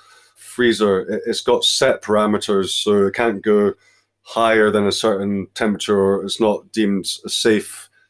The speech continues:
freezing temperature. So what we did is, I think it's minus ten centigrade that it's set at for here in the U K. So I asked him if he could just hack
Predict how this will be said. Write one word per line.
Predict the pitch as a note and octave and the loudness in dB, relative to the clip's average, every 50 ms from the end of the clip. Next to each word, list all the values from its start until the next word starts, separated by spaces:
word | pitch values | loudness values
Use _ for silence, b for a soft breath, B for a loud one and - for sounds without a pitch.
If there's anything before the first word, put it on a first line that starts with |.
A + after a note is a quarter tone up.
| _ _ _ | _ _ _
freezing | _ - - - A#2+ A#2+ A#2+ G#2+ A2 A2 G#2+ G2+ G2 F2 - _ | _ -12 -4 0 2 2 2 4 4 2 2 2 -2 -4 -8 _
temperature. | - - G#2+ G#2 G2+ F2+ - - G#2+ G2 F#2+ G2 F#2+ - b b b b b b b b | -4 -2 -2 -2 -2 -4 -4 -2 0 2 2 2 0 -4 b b b b b b b b
So | b - - B2+ A#2 A2+ A2+ A2 G2+ - b b b b | b -4 0 2 4 4 4 4 2 -2 b b b b
what | - B2+ A2+ G#2+ | 0 0 0 2
we | C3 C#3+ | 0 2
did | C#3+ C#3 C3 | 2 2 2
is, | A2 G2+ F#2+ G2+ F#2+ _ - | 2 0 -2 -6 -12 _ -8
I | G#2 G2+ | -4 -2
think | C#3+ C#3 | 0 2
it's | B2+ A#2 | 0 0
minus | A#2+ A#2+ A2+ G#2+ G2+ - - - | 0 0 0 0 0 -2 -6 -6
ten | - - G#2+ G2+ G2 F#2 | -4 -2 0 0 0 -2
centigrade | F2 - G#2 F#2+ F2+ F2 - - F#2+ F#2 F#2 - - - - _ _ _ | -4 -4 -6 -6 -6 -8 -8 -8 -8 -8 -8 -10 -14 -20 -20 _ _ _
that | - G#2+ F#2+ F#2 | -6 -6 -4 -4
it's | F2 - - | -6 -6 -4
set | - G#2+ G2 F2+ | -2 -2 -2 -2
at | F#2+ F#2+ - - - | -2 -6 -8 -10 -14
for | - F#2+ F#2 | -12 -10 -10
here | - G#2 G2 F#2 | -8 -6 -4 -4
in | F2+ F2+ | -2 -2
the | F2+ | -4
U | F#2 F2 | -4 -6
K. | - - G2+ F2+ F2 | -4 -2 -2 -2 -2
So | - - G#2+ G2 F#2 B B B B B B B B | -2 0 0 0 0 B B B B B B B B
I | A2 A#2+ B2+ | -2 0 0
asked | B2+ A#2+ - - | 0 0 0 2
him | A#2+ A2+ G2+ | 2 2 2
if | F#2+ - | 0 -2
he | - A2 | -4 -4
could | - A#2+ G2 | -2 -2 -4
just | G2+ - - | -4 -6 -6
hack | - - A2+ A2+ A2 - - - - | -4 -2 0 0 -2 -2 -6 -14 -18